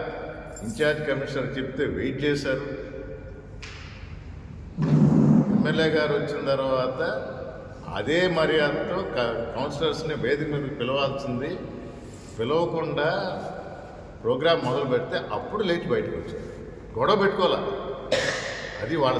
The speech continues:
సంస్కారం. మా కౌన్సిలర్స్ యొక్క సంస్కారం దేహి అని దేవులాడుకొని ఫైట్ చేసి గొడవ చేయలే, మాట్లాడకుండా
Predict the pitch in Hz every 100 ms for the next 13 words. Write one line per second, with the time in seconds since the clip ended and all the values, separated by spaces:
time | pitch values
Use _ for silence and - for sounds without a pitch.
0 | 117 123 - 135 117 - 127 127 - -
1 | - - - - - - - - - -
2 | - - - 101 107 110 143 147 151 139
3 | 135 - 117 - 113 143 170 156 139 117
4 | - - - - - - - - - -
5 | - - - - - 113 143 151 156 156
6 | 151 143 117 143 156 147 139 - 127 127
7 | 147 165 131 143 135 143 135 - - 113
8 | 113 147 170 151 131 - - - - -
9 | - - - - - - - - - -
10 | - - - - - 82 117 - 139 -
11 | 123